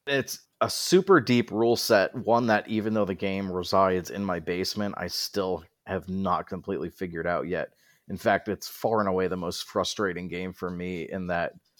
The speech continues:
the brain is not clicking with all of the deeper rules. But the way Carl ran those finals, having literally dozens of objectives that would come up in sort of a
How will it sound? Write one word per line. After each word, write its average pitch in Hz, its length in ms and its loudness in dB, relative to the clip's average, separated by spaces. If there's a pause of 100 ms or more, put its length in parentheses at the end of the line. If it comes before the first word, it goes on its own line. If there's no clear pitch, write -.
(160)
the 104 100 0
brain 101 460 2
is 87 200 -4
not 90 300 0
clicking 85 500 -6
with 85 360 -4 (180)
all 95 320 2
of 85 140 -4
the 85 340 -8 (380)
deeper 90 320 -4
rules. 92 600 2 (300)
But - 320 6
the 123 100 2
way 120 160 8
Carl 117 380 8
ran 113 240 6
those 90 180 0
finals, 110 540 2
having 95 520 -2 (160)
literally 123 680 6 (120)
dozens 120 460 6
of 101 140 2
objectives 87 800 -2
that 87 160 -2
would 85 180 -8
come 95 220 -2
up 95 180 -2
in 85 100 -8
sort 95 300 -4
of 90 160 -4
a 87 240 -2